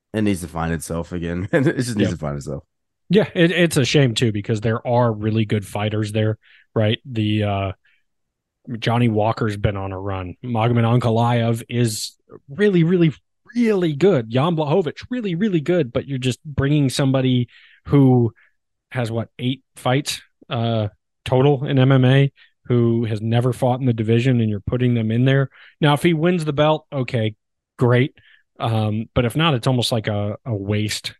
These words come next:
Speaker 2: you know, of a, of an opportunity for
Speaker 1: It's a
Speaker 2: somebody
Speaker 1: super,
Speaker 2: else.
Speaker 1: it's a super waste, because if, uh,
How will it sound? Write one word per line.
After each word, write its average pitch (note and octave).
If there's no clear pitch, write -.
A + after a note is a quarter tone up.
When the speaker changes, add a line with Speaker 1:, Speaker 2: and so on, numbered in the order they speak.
Speaker 2:
you A#2
know, G2+
of G2
a, G2
of A#2
an G2+
opportunity G2
for -
Speaker 1:
It's -
a C3
Speaker 2:
somebody B2+
Speaker 1:
super, G2+
Speaker 2:
else. -
Speaker 1:
it's A2+
a B2
super A2
waste, G2
because G#2
if, -
uh, F2